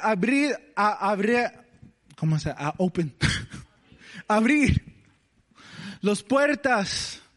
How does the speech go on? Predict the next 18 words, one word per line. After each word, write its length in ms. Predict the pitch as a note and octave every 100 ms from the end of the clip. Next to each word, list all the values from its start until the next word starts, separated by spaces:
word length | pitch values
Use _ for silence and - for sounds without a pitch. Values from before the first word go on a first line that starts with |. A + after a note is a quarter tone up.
| _ _ _ _ _ _ _ _ _ - -
a 120 | G#3+
que 160 | B3 A3
nadie 600 | A#3 C#4 C#4 C4 G#3+ F#3 - -
quiere 680 | C#4+ C4+ B3+ A3+ F3 C3 _ - -
en 100 | G3+
sus 320 | - A3+ G3+
hogares. 880 | A3+ G#3 G3 E3+ - - - - - _ _ _ _ _ _ _ - - -
Dios 540 | D3+ A3+ D4 D#4 -
quiere 380 | - D4 F4 D#4
hacer 500 | B3 B3 - E4 D4+
mucho, 800 | A#3+ C4+ F4+ D#4+ - C#4+ A3 E3 - _ _ _ _ _ _ _ _ _ - - - -
pero 260 | C#4 C4 B3+
si 200 | C4+ C4+
estamos 720 | - D4+ E4+ F#4 F4+ E4+ - - -
peleando 920 | D4 C#4+ E4+ E4+ E4 D4+ D4 C4+ B3+ - -
guerras 880 | - E3 D4 F#4+ F4 C#4+ C4 A3+ A#3 - -
que 220 | C4 B3
Dios, 760 | F#3+ D4 F#4+ E4 C4+ - -